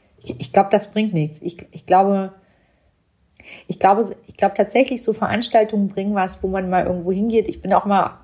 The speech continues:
zu meiner ehemaligen Schule gegangen und habe ein bisschen erzählt, wie der Beruf funktioniert. Ich, ich glaub, wenn du jemanden kennst, der das macht,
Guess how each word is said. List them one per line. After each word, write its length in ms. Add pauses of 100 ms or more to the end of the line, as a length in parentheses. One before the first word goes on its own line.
zu 160
meiner 180
ehemaligen 420
Schule 640
gegangen 300
und 100
habe 140
ein 40
bisschen 200
erzählt, 380
wie 60
der 140
Beruf 240
funktioniert. 500 (140)
Ich, 200
ich 140
glaub, 220
wenn 140
du 60
jemanden 280
kennst, 380
der 80
das 180
macht, 340